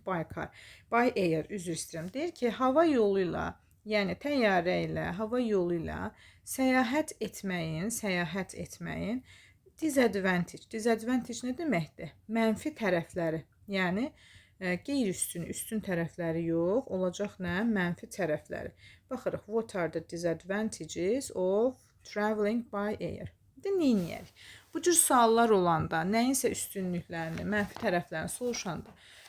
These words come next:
necə yazarıq? Təbii ki, I think-lə, in my view, to my mind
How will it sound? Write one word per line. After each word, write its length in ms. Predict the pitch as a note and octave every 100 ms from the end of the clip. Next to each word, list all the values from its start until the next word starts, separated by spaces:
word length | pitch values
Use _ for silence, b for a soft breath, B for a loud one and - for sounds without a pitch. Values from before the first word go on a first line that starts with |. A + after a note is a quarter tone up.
| B E4+
necə 240 | F4 B3+
yazarıq? 440 | F3+ F3 D#3+ F3+ -
Təbii 300 | D#4 C4+ -
ki, 80 |
I 200 | - B3 B3
think-lə, 500 | A#3+ A3 - F#3 F#3
in 160 | G#3+ G#3+
my 240 | G3+ F#3+
view, 200 | F#3 F3+
to 180 | F3+ A#3
my 160 | G#3+ F3+
mind 480 | E3+ D#3+ E3 F3+